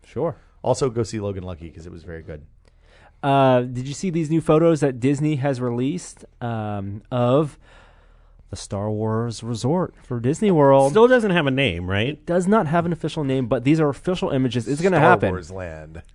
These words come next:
Speaker 3: This
Speaker 1: No,
Speaker 3: is
Speaker 1: no,
Speaker 3: that,
Speaker 1: no, no. This is not the land.
Speaker 3: this is the immersive, like,
Speaker 1: So,
Speaker 3: hotel where
Speaker 1: yes.
Speaker 3: there's actors
Speaker 2: Oh.
Speaker 3: wandering around.
Speaker 1: So you can pay your hundred twenty dollars a day or whatever to go to Disneyland or Disney World, and there will be a Star Wars land. I don't think they're
Speaker 2: Mm-hmm.
Speaker 1: calling it that. It's not Star Wars Land officially,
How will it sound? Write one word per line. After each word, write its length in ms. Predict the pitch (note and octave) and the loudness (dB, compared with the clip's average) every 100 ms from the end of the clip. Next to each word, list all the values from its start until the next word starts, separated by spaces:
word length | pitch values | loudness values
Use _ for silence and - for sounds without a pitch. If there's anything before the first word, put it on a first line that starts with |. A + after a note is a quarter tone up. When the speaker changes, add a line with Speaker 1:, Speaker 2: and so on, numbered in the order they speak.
| - | 2
Speaker 3:
This 120 | E3+ | 4
Speaker 1:
No, 40 | A#3 | 4
Speaker 3:
is 60 | |
Speaker 1:
no, 60 | D#4 D#4+ | 6 8
Speaker 3:
that, 60 | C#4+ | 8
Speaker 1:
no, 60 | D#3+ | 8
no. 40 | G#2+ | 4
This 200 | D3+ A3 | -2 -2
is 80 | F#3+ | 0
not 200 | F#3 - | 0 0
the 80 | |
land. 440 | D3 F3 A2+ F2 F2+ - - | -2 0 -2 -4 -10 -18 -6
Speaker 3:
this 180 | D3+ E3 | -4 -2
is 80 | D3+ | 0
the 140 | D3 | 2
immersive, 800 | B2+ B2 C3 C#3 C#3+ B2 A#2 G#2 | 4 4 4 4 2 2 2 0
like, 200 | G#2+ G2 | -4 0
Speaker 1:
So, 220 | - E3 D3 | 6 8 8
Speaker 3:
hotel 380 | C3+ A#2+ A2 G#2 | 6 6 4 4
where 120 | A2 | 4
Speaker 1:
yes. 260 | F3+ A#2 | 6 6
Speaker 3:
there's 120 | - - | 4 -2
actors 540 | A2+ C3+ C#3 A#2 A2 | 0 4 4 4 2
Speaker 2:
Oh. 40 | |
Speaker 3:
wandering 360 | A#2 G#2+ A#2 A2+ | 2 2 2 -2
around. 560 | G#2+ G#2 G#2 G#2 G#2 G2+ | -4 -4 -4 -6 -8 -12
Speaker 1:
So 600 | - E3+ D#3 D3+ D3 C#3+ | 0 4 6 6 6 4
you 240 | C3 C3 D#3+ | 0 -4 -4
can 160 | F#3 | -4
pay 220 | - F#3+ F#3 | -2 0 2
your 300 | D3 B2+ A2 | 4 4 2
hundred 480 | - D3 C#3 B2 - _ _ _ - | -4 -2 -2 -4 -8 _ _ _ -8
twenty 220 | D3+ C#3+ | -2 2
dollars 320 | B2+ B2 A2+ | 4 4 2
a 60 | G#2+ | 2
day 220 | B2 A#2 | 2 4
or 80 | G2+ | 2
whatever 240 | G2+ F#2+ | -2 -4
to 80 | G2 | -6
go 120 | G#2 | -6
to 100 | G2 | -4
Disneyland 400 | F#2+ F#2 F#2+ F#2+ | -6 -6 -6 -6
or 60 | F2+ | -6
Disney 260 | F#2+ F2+ | -6 -6
World, 340 | F2 E2+ F2 F2+ | -8 -6 -6 -4
and 140 | G2+ | -2
there 100 | A#2+ | 0
will 220 | B2 C3+ | 4 4
be 160 | B2+ B2 | 4 2
a 60 | A2 | 0
Star 260 | A#2 A2 | -2 -2
Wars 300 | G#2+ G#2 G2 | -2 -2 -4
land. 280 | G2 G2 G2 | -4 -4 -4
I 40 | G#2+ | -6
don't 60 | |
think 160 | B2 G2+ | -6 -8
they're 100 | A#2+ | -8
Speaker 2:
Mm-hmm. 80 | C3 | -8
Speaker 1:
calling 300 | A#2+ A2 G2 | -6 -6 -6
it 140 | - | -6
that. 240 | F#2+ F#2+ - _ _ _ | -6 -6 -10 _ _ _
It's 100 | G#2+ | -4
not 120 | A#2+ - | -4 0
Star 180 | A#2+ | -2
Wars 180 | G#2+ F#2+ | 0 -2
Land 120 | F#2+ | -6
officially, 540 | F2+ A2 - G2+ F2 | -4 -6 -6 -6 -8